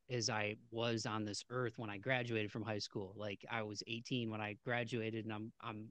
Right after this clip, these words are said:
gonna be eighteen years removed from high school this year. And the older you get, you know, the more you realize, like you said, how important it is to, um, you know, to be good to the people around you, you know, the, your family, your friends,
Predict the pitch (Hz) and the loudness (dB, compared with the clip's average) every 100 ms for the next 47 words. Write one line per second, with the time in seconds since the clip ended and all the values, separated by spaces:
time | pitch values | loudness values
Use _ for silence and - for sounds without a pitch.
0 | - 117 110 120 127 - 131 117 113 113 | -4 -4 -4 -2 -4 0 0 0 0 -2
1 | - - 117 117 135 117 117 107 - 117 | -6 -8 -4 0 0 0 -6 -8 -6 -4
2 | 127 - 135 123 120 - 127 117 117 - | -4 -2 -2 0 0 0 0 2 0 2
3 | 139 131 117 110 117 127 120 - _ _ | 4 4 2 0 0 0 0 -6 _ _
4 | _ _ _ _ 127 120 117 113 120 123 | _ _ _ _ 0 4 4 4 4 4
5 | 113 110 123 120 110 120 104 110 - 110 | 4 4 4 4 2 0 -2 -2 0 0
6 | 113 113 107 120 117 113 107 110 104 - | 4 4 2 0 0 0 0 2 0 -6
7 | - _ _ _ _ _ _ - 117 110 | -12 _ _ _ _ _ _ 0 4 4
8 | 104 - 110 104 101 101 98 _ _ _ | 0 -4 -4 -2 -2 -4 -8 _ _ _
9 | _ _ 123 117 - 113 120 120 123 123 | _ _ -2 0 2 0 2 4 4 4
10 | 117 - 120 120 110 110 113 113 117 117 | 0 0 0 0 2 4 4 2 2 0
11 | 117 110 107 123 117 110 - 120 117 113 | 0 -2 -2 -4 -6 -6 -2 0 2 2
12 | 113 110 104 - 113 110 110 110 - | 0 -2 -6 -2 0 2 2 0 -2